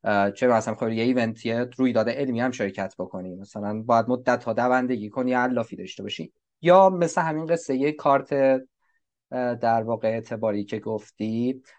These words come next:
ام، اینکه تو دسترسی داشته باشی به اه، شبکه مالی بین المللی، خب این یعنی اینکه تو بعداً می‌تونه Airbnb مثلاً راحت تر خونه بگیری، پروازهای بین المللی رزرو بکنی و، و هزار تا چیز دیگه.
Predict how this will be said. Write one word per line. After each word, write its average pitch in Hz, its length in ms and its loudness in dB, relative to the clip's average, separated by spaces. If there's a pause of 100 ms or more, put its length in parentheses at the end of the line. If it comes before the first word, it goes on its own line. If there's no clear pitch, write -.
(160)
ام، 104 680 0 (260)
اینکه 110 360 -6
تو 117 140 -6
دسترسی 113 500 -2
داشته 107 320 -4
باشی 107 400 -4
به 104 440 0 (380)
اه، 104 380 0
شبکه 104 640 0
مالی 110 340 4
بین 104 220 0
المللی، 104 960 -2
خب 98 280 -2
این 113 160 -6
یعنی 123 220 4
اینکه 120 240 -2
تو 123 120 -2
بعداً 123 320 2
می‌تونه 120 520 -4
Airbnb 113 600 -2
مثلاً 107 460 -4
راحت 113 280 0
تر 101 200 -2
خونه 120 260 -6
بگیری، 117 680 -4
پروازهای 110 840 -2
بین 107 240 -4
المللی 104 460 -4
رزرو 113 400 -2
بکنی 117 440 -4
و، 123 180 4
و 131 60 2
هزار 127 360 2
تا 110 120 -10
چیز 101 220 -12
دیگه. 92 300 -14